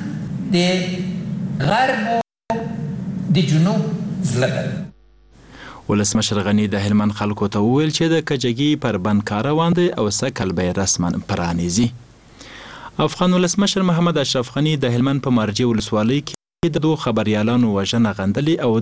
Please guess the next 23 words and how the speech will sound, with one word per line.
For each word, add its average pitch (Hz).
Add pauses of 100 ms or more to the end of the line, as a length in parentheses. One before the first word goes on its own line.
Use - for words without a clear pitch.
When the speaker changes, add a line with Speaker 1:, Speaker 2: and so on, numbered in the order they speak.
Speaker 2:
دا 151
یې 104
د 123 (120)
ټولو 175
اسلامي 120
او 131
بشري 107
ارزښتونو 107
خلاف 98 (140)
عمل 98
بللی. 98 (560)
د 107
امریکا 101
د 101
ملي 104
راډیو 104 (120)
ان 110
پی 95 (100)
آر 104
سابقه 101
لرونکي 120
خبریال 113
ډیوډ 107